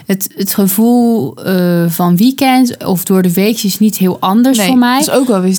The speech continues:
Speaker 2: chill.
Speaker 1: Vind ik inderdaad ook wel weer lekker. Maar nu je dus een half jaar ongeveer dat hebt gedaan, of in ieder geval twee blokken, het is niet echt een half jaar dan, maar
Speaker 2: Mhm.
Speaker 1: is het toch alweer lekker als je even echt concreet een week sowieso, eh,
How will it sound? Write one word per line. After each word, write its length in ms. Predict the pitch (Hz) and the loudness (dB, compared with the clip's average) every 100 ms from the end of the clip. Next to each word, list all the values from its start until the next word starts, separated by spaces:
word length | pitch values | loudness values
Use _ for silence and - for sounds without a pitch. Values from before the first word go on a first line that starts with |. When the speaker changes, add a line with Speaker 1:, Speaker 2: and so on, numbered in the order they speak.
| - | -4
Speaker 2:
chill. 160 | - | -2
Speaker 1:
Vind 120 | 233 233 | 2 2
ik 100 | 190 | 0
inderdaad 320 | 233 214 - | 0 0 0
ook 120 | 294 | 0
wel 140 | 277 247 | 2 2
weer 140 | 202 | 2
lekker. 480 | 208 269 320 320 370 - - | 2 0 -2 -2 -4 -8 -6
Maar 160 | 208 208 | 0 2
nu 180 | 233 | 4
je 60 | 254 | 4
dus 180 | 220 196 | 2 0
een 100 | 202 | 0
half 280 | 196 233 240 | 2 0 0
jaar 180 | 202 | 0
ongeveer 220 | 196 185 190 | 0 0 -2
dat 140 | 190 | 0
hebt 160 | 190 - | -4 -2
gedaan, 440 | 175 170 196 214 | -2 0 0 0
of 200 | 185 - | -2 -4
in 80 | - | -10
ieder 140 | - | -8
geval 220 | 165 170 165 | -6 -4 -4
twee 280 | - 180 | -2 0
blokken, 360 | 170 185 175 185 | 0 0 0 -2
het 100 | 175 | -2
is 100 | 165 | 0
niet 160 | 175 165 | 0 -2
echt 180 | 175 | -2
een 140 | 170 165 | 0 0
half 280 | 160 165 165 | 0 0 0
jaar 240 | 165 165 | -2 0
dan, 200 | 165 175 | -2 -2
maar 220 | 175 165 - | -2 -4 -6
Speaker 2:
Mhm. 340 | 214 208 202 202 | -4 0 0 0
Speaker 1:
is 100 | 180 | -2
het 100 | 190 | -2
toch 160 | 226 | 0
alweer 220 | 220 208 208 | 0 0 0
lekker 260 | 208 202 | -2 -2
als 120 | 185 | -6
je 60 | - | -4
even 560 | 202 190 196 185 185 - _ | -6 -4 -2 -2 -2 -8 _
echt 220 | - 226 - | -8 -8 -4
concreet 720 | 202 190 202 196 196 190 - - - - _ - - | -2 0 0 0 0 -2 -8 -12 -20 -20 _ -20 -8
een 220 | 196 185 | -2 2
week 340 | 202 214 220 - | 2 2 0 0
sowieso, 920 | 196 214 226 185 196 196 196 196 - | 0 2 2 2 2 2 2 0 -4
eh, 500 | - 175 175 175 175 | -6 -2 -2 -2 -2